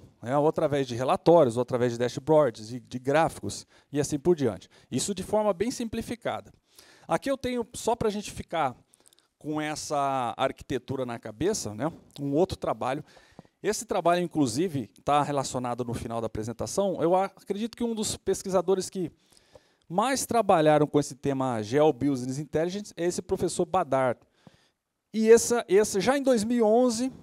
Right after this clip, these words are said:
né, ele já trabalhava com isso, né, quer dizer, há onze anos atrás. E ele, é, exemplificou um pouco melhor, né, a arquitetura de,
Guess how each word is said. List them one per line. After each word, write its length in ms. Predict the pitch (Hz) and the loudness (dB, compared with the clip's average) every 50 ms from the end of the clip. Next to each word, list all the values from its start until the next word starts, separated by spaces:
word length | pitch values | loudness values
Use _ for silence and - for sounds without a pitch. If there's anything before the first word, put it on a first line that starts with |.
| - - | -12 -6
né, 260 | 120 143 175 214 220 - - _ _ _ _ _ _ _ _ _ _ _ _ | -2 -2 -2 -2 -4 -8 -18 _ _ _ _ _ _ _ _ _ _ _ _
ele 220 | - 190 196 190 175 | 4 4 4 6 6
já 160 | 170 185 170 - - _ _ _ _ _ | 6 6 4 4 -2 _ _ _ _ _
trabalhava 560 | - 120 113 127 127 123 135 151 156 170 160 | -8 -2 0 0 2 2 2 2 0 0 -2
com 160 | - 151 156 | -4 -6 -6
isso, 180 | 202 208 - 151 | -6 -8 -8 -6
né, 160 | 143 151 143 - | -6 -6 -6 -6
quer 100 | 123 117 | -8 -8
dizer, 260 | 113 123 123 104 90 - - - - - - _ | -6 -6 -6 -6 -8 -12 -18 -20 -20 -20 -20 _
há 300 | - 107 107 107 101 95 - | -16 -14 -12 -12 -12 -14 -10
onze 380 | - 131 151 165 139 117 113 123 | -6 -4 -4 -4 -4 -6 -8 -8
anos 180 | 120 117 107 | -8 -6 -8
atrás. 540 | 113 117 - - - 139 - 185 - - - - - - - - - - - - - - _ _ _ _ _ _ _ _ _ _ _ - | -10 -10 -10 -8 -8 -8 -8 -8 -10 -14 -20 -20 -20 -20 -20 -20 -20 -20 -20 -20 -20 -20 _ _ _ _ _ _ _ _ _ _ _ 0
E 100 | 214 220 | 8 10
ele, 320 | 226 226 254 269 254 185 - - _ _ _ _ _ _ | 10 10 10 6 4 2 0 -2 _ _ _ _ _ _
é, 600 | 120 127 135 135 135 131 127 123 120 117 110 - | 0 4 4 4 4 4 4 2 2 2 0 -2
exemplificou 640 | - 143 147 135 180 190 - - 208 - - 185 190 | -2 -2 -2 0 -2 -2 -2 -2 -4 2 4 4 4
um 40 | 170 | 4
pouco 260 | - 196 202 - 220 | 4 2 2 2 0
melhor, 440 | 202 196 180 165 160 160 190 233 226 | 0 0 2 4 4 4 4 4 2
né, 120 | 202 180 | 0 0
a 40 | 170 | -2
arquitetura 600 | 160 143 - - - 160 139 - - 147 151 151 139 | -2 -2 -4 -6 -6 -6 -6 -4 -6 -2 -2 -2 -2
de, 500 | - 127 131 135 131 127 120 110 104 | -2 -4 -4 -4 -2 -4 -4 -6 -8